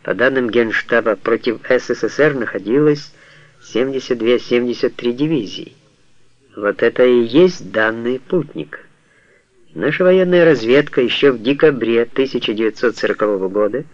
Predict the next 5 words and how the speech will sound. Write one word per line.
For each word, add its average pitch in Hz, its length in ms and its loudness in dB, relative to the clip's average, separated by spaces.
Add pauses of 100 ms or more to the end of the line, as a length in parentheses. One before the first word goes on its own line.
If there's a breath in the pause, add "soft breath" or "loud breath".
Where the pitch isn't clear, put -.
(680 soft breath)
докладывала 143 760 4
в 107 60 -2
разведсводке 120 920 0
номер 107 440 -2
восемь, 147 480 -2